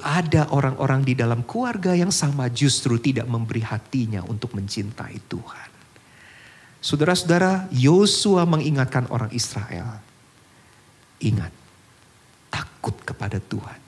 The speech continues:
Cintai Tuhan, beribadahlah hanya kepada Tuhan dan bukan kepada yang lain. Kau dan keluargamu.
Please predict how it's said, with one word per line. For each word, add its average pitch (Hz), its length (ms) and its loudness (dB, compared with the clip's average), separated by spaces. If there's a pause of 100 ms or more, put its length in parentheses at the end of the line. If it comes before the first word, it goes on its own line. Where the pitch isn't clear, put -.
(160)
Cintai 180 720 4
Tuhan, 123 480 0 (320)
beribadahlah 135 960 4 (240)
hanya 262 400 4
kepada 123 480 2
Tuhan 117 480 2
dan 98 160 2
bukan 95 400 -2
kepada 90 320 -10
yang 92 240 -10
lain. 113 240 -12 (720)
Kau 117 540 6 (1500)
dan 85 240 -4
keluargamu. 98 720 -8